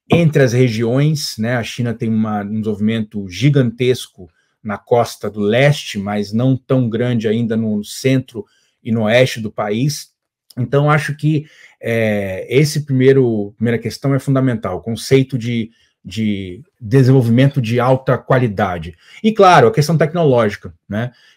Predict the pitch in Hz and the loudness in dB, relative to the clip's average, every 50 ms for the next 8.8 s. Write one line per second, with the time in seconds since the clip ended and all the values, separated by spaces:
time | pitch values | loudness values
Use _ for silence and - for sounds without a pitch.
0 | _ _ 127 113 113 - - 143 127 - 143 139 135 131 127 113 110 104 - 131 | _ _ 0 0 0 0 0 -2 0 2 2 2 4 2 2 0 -2 -2 2 4
1 | 135 147 156 151 143 - - - 127 - - - 127 123 127 127 123 104 - - | 6 6 6 6 4 0 -4 -6 -8 -8 -8 -6 -4 -2 -2 -2 -2 -4 -8 -8
2 | _ - 120 110 - - - 123 123 123 117 120 117 - - 127 117 113 107 104 | _ -4 -4 -4 -4 -8 -8 -6 -4 -2 -2 -4 -4 -4 -4 -2 0 0 0 -2
3 | 101 92 85 - 92 82 82 - 78 - - - 110 113 117 120 113 110 107 104 | -2 -6 -8 -12 -12 -12 -10 -10 -12 -12 -8 -6 -4 -4 -2 -2 -2 -2 -2 0
4 | 101 110 117 117 113 110 120 120 120 - _ _ _ _ _ - 90 95 110 110 | 2 2 2 2 0 -2 -4 -6 -6 -8 _ _ _ _ _ -16 -10 -6 -4 -2
5 | 104 95 - _ - 117 117 113 113 - - 113 101 92 101 98 - - 110 101 | -2 -2 -2 _ -2 0 0 0 -2 -4 -8 -10 -10 -10 -12 -12 -10 -8 -8 -8
6 | - - - 120 113 117 113 98 101 95 95 - - - 98 101 90 92 101 98 | -8 -8 -6 -4 -2 -2 -2 -4 -6 -10 -12 -10 -8 -6 -6 -6 -6 -6 -6 -4
7 | 104 120 156 165 165 - - - - _ _ _ _ _ _ _ _ - 110 107 | -2 -2 -2 -2 -4 -8 -12 -16 -18 _ _ _ _ _ _ _ _ -6 -4 -4
8 | 104 107 - 107 - - - 123 123 123 110 113 117 107 98 | -4 -4 -6 -10 -14 -8 -6 -4 -2 -2 -2 -2 -4 -4 -6